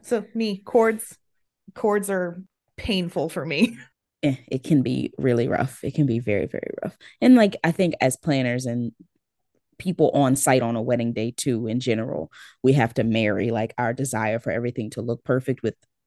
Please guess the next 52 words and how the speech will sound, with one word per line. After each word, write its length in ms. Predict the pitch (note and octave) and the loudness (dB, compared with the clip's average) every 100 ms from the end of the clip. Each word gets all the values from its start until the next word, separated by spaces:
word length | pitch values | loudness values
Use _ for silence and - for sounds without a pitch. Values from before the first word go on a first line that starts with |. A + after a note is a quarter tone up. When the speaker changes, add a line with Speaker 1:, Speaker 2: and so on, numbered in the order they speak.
| - - | -16 -2
Speaker 2:
a 100 | C#3+ | 0
certain 320 | - C#3 B2+ | 2 4 4
amount 280 | E3+ E3 F3+ | 4 4 4
of 100 | F#3 | 4
efficiency. 800 | F3+ G#3+ G#3 A3 G3+ A#3 A3 A3+ - _ | 4 2 2 0 -2 0 0 -2 -8 _
So 80 | - | -6
sometimes 420 | D#3 D#3+ D#3+ C#3 | 0 0 0 0
we 80 | C#3+ | -2
just 200 | C3+ C3 | -2 -2
know 180 | B2+ A#2+ | -2 -2
it's 140 | A2 C3 | -4 -4
not 240 | A#2+ A#2+ | -6 -6
efficient 520 | - A2+ A#2 C#3+ C#3 - | -6 -4 -2 -2 -2 -4
and 140 | A#2 | -4
not, 220 | A2 A2+ - | -2 -2 -2
like, 160 | A#2+ | -2
a 60 | - | -2
best 260 | C3 A#2 - | 0 0 0
use 160 | B2+ | -2
of 80 | B2+ | -4
our 140 | A2+ | -8
time 500 | A2+ A#2+ A2+ A#2+ C3 C#3 _ _ _ - | -8 -6 -4 -2 -4 -6 _ _ _ -4
to 200 | D#3+ A#2 | -2 0
harp 300 | A#2 A2+ C#3+ | 0 0 2
on 180 | D#3 E3 | 2 2
these 280 | E3+ F3 | 0 -2
things. 440 | - F3+ F3 F#3 - - _ _ _ - | -2 -2 -2 -4 -8 -14 _ _ _ -4
You 140 | C3 | -2
know, 160 | A#2+ A#2+ | -2 -4
the 100 | C3 | -4
time 220 | E3+ D3 | 0 2
it 80 | C3 | 2
would 100 | C3+ | 2
take 220 | C#3+ C3+ | 0 0
you 80 | C3+ | -2
to 100 | B2 | -2
leave 640 | A2+ C3 C3 C3 C#3+ C#3 | -4 -4 -2 -2 -2 -2
the 80 | C#3+ | -2
venue 420 | B2+ B2+ C3+ C#3 | 0 0 0 0
and 160 | G#2+ | -2
go 160 | A#2+ B2+ | -4 -2
get 180 | C3 D3 | -2 -2
something 380 | - D#3 F3 E3+ | -2 -2 -2 -4
suitable 400 | G3+ F3+ F3 D#3+ | -2 -2 -2 -2
and 100 | B2 | -4
come 200 | C#3+ B2 | -6 -4
back, 240 | A#2+ C3+ | -2 -4
we 120 | - B2 | -4 -8
know 220 | A#2 G#2 | -8 -6
is 180 | A#2+ B2+ | -6 -6
not, 300 | A#2+ A#2 - _ _ _ _ _ _ - | -6 -8 -10 _ _ _ _ _ _ -4
a-, 140 | B2+ | -4